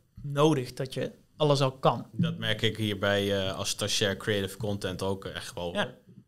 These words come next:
Speaker 2: Absoluut.
Speaker 1: Het is gewoon, je kan gewoon zonder ervaring, eh, als je maar hier gewoon met passie komt.
Speaker 2: Zeg, want je leert, of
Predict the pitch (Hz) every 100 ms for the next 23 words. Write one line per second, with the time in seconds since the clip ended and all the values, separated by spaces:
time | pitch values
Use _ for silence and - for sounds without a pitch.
0 | _ 190 190 - 165 156 170 - 170 165
1 | 156 156 - 190 185 160 170 180 175 -
2 | - _ _ _ _ _ _ - 156 185
3 | 170 151 147 156 170 170 170 - _ _
4 | - _ _ _ _ 147 131 131 131 135
5 | 135 - 127 151 151 160 160 151 147 143
6 | 156 - 123 - - - - 127 123 113
7 | 107 110 117 - - - - 92